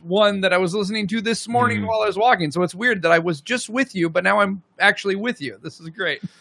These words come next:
Speaker 2: You know, one of the most surreal experiences of my whole life was
Speaker 1: Yeah.
Speaker 2: going on N P R's All Things Considered,
Speaker 1: Oh, I
Speaker 2: which
Speaker 1: bet.
Speaker 2: is a show I listen to daily.
Speaker 1: Yeah.
Speaker 2: And then they cut to me in studio.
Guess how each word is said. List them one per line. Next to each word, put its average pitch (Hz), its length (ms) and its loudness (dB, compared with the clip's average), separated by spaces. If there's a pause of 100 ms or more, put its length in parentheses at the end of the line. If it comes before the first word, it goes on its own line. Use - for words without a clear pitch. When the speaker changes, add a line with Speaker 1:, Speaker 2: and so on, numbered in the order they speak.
(360)
Speaker 2:
You 127 140 -2
know, 127 340 6
one 120 220 4
of 113 80 2
the 110 80 2
most 110 420 0
surreal 120 720 0
experiences 110 840 -2 (100)
of 90 120 0
my 92 200 0
whole 101 540 2
life 80 540 2
was 92 200 -2
Speaker 1:
Yeah. - 100 -8
Speaker 2:
going 95 260 4
on 92 200 6
N 98 220 2
P 101 160 0
R's 95 340 6
All 95 240 6
Things 98 320 -2
Considered, 87 640 0 (320)
Speaker 1:
Oh, 170 160 0
I 156 60 2
Speaker 2:
which - 200 2
Speaker 1:
bet. 113 200 4
Speaker 2:
is 117 480 4 (160)
a 104 120 8
show 92 380 4
I 95 140 8
listen 95 360 0
to 104 180 0
daily. 120 520 2 (180)
Speaker 1:
Yeah. 175 260 4 (300)
Speaker 2:
And 117 440 6
then 127 220 6
they 127 180 6
cut - 460 0
to 120 160 -2
me 131 420 0
in 104 120 2
studio. 170 540 -2